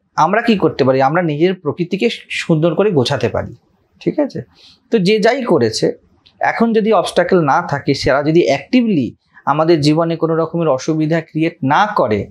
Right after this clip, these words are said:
তাহলে আমরা তাদের করুণা সুলভ দৃষ্টিতে দেখব। করুণা মানে দয়া নয়, করুণা মানে প্রেম। হুম,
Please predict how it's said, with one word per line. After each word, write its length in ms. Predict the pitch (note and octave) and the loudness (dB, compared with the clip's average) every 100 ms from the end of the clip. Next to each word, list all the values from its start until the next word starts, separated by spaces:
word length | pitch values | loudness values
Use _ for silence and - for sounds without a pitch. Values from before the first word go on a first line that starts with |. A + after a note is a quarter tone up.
| - _ | -16 _
তাহলে 220 | - G3 A3 | -4 0 0
আমরা 240 | D3+ F3+ | 0 0
তাদের 220 | F#3 A3 A3 | 2 0 0
করুণা 360 | D#3 D3 E3 | -2 -2 -2
সুলভ 340 | E3 D3+ F3+ D#3 | -4 -2 -2 -2
দৃষ্টিতে 400 | B2 - C3+ D3 | -6 -6 -4 -2
দেখব। 300 | A2+ A2+ A#2+ | -2 -4 -4
করুণা 320 | D3+ F#3 G#3+ | 0 2 2
মানে 160 | A#3 A#3 | 0 0
দয়া 320 | D#3+ C#3+ B2+ | 0 0 -4
নয়, 100 | B2 | -6
করুণা 220 | D#3+ G3+ | -6 -4
মানে 140 | C4 | -4
প্রেম। 440 | C#4 C#3+ C3 A2 G2 - _ _ - - - | -4 -2 -2 -2 -10 -18 _ _ -20 -20 -12
হুম, 80 | - | -4